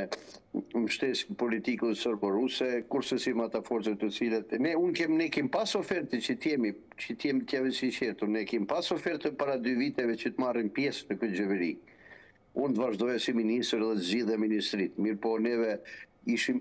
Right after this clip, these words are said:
partia e parë, subjekti i parë politik në Maltëzi, të cilë deklarujmë me ato forca politike, ne nuk dëshirojmë as të fotografohemi, e jo ma të marrim pjesë në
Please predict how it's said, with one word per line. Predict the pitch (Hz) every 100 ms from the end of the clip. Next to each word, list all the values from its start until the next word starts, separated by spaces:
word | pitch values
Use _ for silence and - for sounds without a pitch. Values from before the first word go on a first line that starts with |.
| -
partia | - 123 147 131 107
e |
parë, | - 165 156 120 85 73
subjekti | - 110 123 135 -
i | -
parë | 165 170 147
politik | 147 131 131 156 -
në | 135
Maltëzi, | 139 131 123 120 139
të | 143
cilë | 117 135 131 120
deklarujmë | 120 117 117 143 135 - - - 101
me | 123
ato | 151 151 139
forca | - 151 - 131
politike, | 139 127 110 147 135 127
ne | 131 139
nuk | 131 113
dëshirojmë | 113 127 131 135 123
as | 127 -
të | 123
fotografohemi, | - 120 117 110 117 113 143 120 101 90 -
e | 110
jo | 120 139
ma | 131 139
të | -
marrim | 123 123 117 104
pjesë | 127 123
në | 117